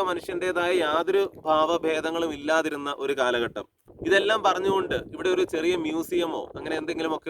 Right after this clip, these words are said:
ഒന്ന് സജ്ജീകരിച്ചാൽ അന്ന് മനുഷ്യർ എങ്ങനെയാണ് ജീവിച്ചിരുന്നത്, ആ കാലഘട്ടത്തിൻ്റെ പ്രത്യേകതകൾ, അന്നത്തെ മനുഷ്യർ ഏകദേശം ഇങ്ങനെയാണ് ഇരുന്നത്, ഈ മുനിയറകൾ അവർ നിർമ്മിക്കുന്നത് ഇങ്ങനെയൊക്കെ ആയിരിക്കാമെന്ന് നമ്മുടെ ഒരു ഭാവനയിൽ വരച്ചു ചേർക്കുന്ന വീഡിയോയോ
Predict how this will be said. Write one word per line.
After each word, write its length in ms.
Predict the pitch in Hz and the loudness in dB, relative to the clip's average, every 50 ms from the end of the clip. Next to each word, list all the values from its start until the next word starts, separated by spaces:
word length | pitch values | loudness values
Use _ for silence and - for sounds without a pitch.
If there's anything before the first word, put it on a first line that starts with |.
| 151 | -6
ഒന്ന് 120 | 147 147 151 135 - | -6 -8 -8 -6 -4
സജ്ജീകരിച്ചാൽ 600 | 139 131 127 139 143 143 139 - 143 143 135 120 117 120 123 - _ _ - - - 135 | -6 -6 -4 -4 -4 -4 -4 -4 -2 -2 -2 -2 -2 -4 -6 -8 _ _ -20 -10 -6 -2
അന്ന് 120 | 147 165 160 | 0 2 2
മനുഷ്യർ 240 | 156 151 143 - 170 156 | 2 0 0 0 0 0
എങ്ങനെയാണ് 320 | 143 143 151 156 151 143 143 135 | 0 0 -2 -2 0 0 -2 -2
ജീവിച്ചിരുന്നത്, 560 | 131 131 127 120 135 127 123 123 120 113 113 113 - - - - - | -4 -4 -4 -4 -4 -4 -4 -4 -4 -4 -6 -6 -10 -14 -14 -6 -6
ആ 40 | 135 139 - | -6 -4 -4
കാലഘട്ടത്തിൻ്റെ 640 | 143 135 135 143 151 151 156 151 151 143 151 147 139 - | -2 0 0 2 2 0 0 -2 -4 -4 -4 -6 -6 -6
പ്രത്യേകതകൾ, 560 | 127 120 - 135 131 120 127 117 113 113 107 113 - - - - - - - 135 | -10 -8 -4 -2 -2 0 0 -2 -2 -2 -4 -6 -8 -10 -14 -18 -16 -8 -4 -4
അന്നത്തെ 300 | 143 - 165 - 180 175 165 | -2 -2 -2 0 0 2 2
മനുഷ്യർ 260 | 156 147 143 - 165 156 147 | 0 -2 -2 -4 -4 -2 -2
ഏകദേശം 420 | 147 151 170 180 190 185 - 196 170 156 | -2 0 0 0 0 0 0 0 -2 -2
ഇങ്ങനെയാണ് 360 | 151 160 160 160 151 143 135 127 | -2 -2 -2 0 0 -2 -2 -4
ഇരുന്നത്, 360 | 120 120 117 123 113 107 107 117 - _ _ _ _ - | -4 -4 -4 -4 -6 -6 -6 -8 -10 _ _ _ _ -4
ഈ 80 | 160 185 185 175 | -2 2 4 4
മുനിയറകൾ 440 | 170 170 180 185 180 196 190 190 180 170 | 4 6 4 4 4 4 4 4 4 4
അവർ 100 | 170 175 165 160 | 4 4 2 0
നിർമ്മിക്കുന്നത് 640 | 156 160 165 170 175 - 180 185 180 175 175 170 170 160 - - 143 | 0 0 -2 -2 -2 -2 -2 -2 0 0 2 4 4 2 2 -2 -4
ഇങ്ങനെയൊക്കെ 420 | 147 165 170 170 160 156 - 165 147 | -2 0 0 0 0 0 -2 -2 -2
ആയിരിക്കാമെന്ന് 480 | 139 139 139 131 151 147 143 143 147 151 160 151 | 0 -2 -2 -4 -6 -6 -6 -8 -6 -4 -2 -2
നമ്മുടെ 300 | 151 156 165 170 175 175 - 165 160 | 0 2 2 4 4 4 4 2 0
ഒരു 120 | 156 160 160 139 139 147 | 0 0 0 -2 -2 -2
ഭാവനയിൽ 560 | 143 143 143 147 151 151 151 151 151 143 147 156 156 - - 123 | 0 2 2 2 0 0 0 0 0 0 0 -2 -2 -4 -2 2
വരച്ചു 300 | 139 135 131 - - 165 151 | 2 2 2 2 -2 -4 -2
ചേർക്കുന്ന 380 | 143 135 131 123 139 131 127 117 101 - - - 127 | 0 0 -2 -2 -6 -8 -8 -8 -8 -10 -12 -14 -14
വീഡിയോയോ 460 | 131 139 135 143 147 139 139 139 131 | -12 -10 -8 -6 -4 -2 -2 -2 -2